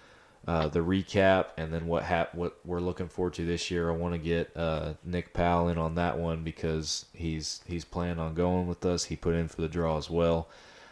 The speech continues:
Um, so I, I look forward to, to recording that one wi-, with you guys, and you've given our listeners a little, a little sneak peek into, into some cool little,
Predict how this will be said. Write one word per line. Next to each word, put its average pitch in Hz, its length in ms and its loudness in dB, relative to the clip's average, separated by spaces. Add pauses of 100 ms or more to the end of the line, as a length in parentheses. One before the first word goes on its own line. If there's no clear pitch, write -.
(160)
Um, 76 320 -4
so 85 140 2
I, 82 120 6
I 95 160 8
look 95 220 6
forward 90 440 4
to, 82 380 4 (640)
to 85 440 2
recording 90 600 6
that 87 220 4
one 82 300 2 (220)
wi-, 90 220 0
with 87 260 0
you 82 100 -2
guys, 82 600 2
and 76 560 -4 (160)
you've 80 220 -4
given 80 260 0
our 80 120 0
listeners 78 440 -4
a 78 40 -4
little, 78 420 -2
a - 40 -4
little 85 180 2
sneak - 480 -2
peek 85 300 -2
into, 80 540 -4
into 82 220 -4
some 82 240 -4
cool 82 360 2
little, 80 340 0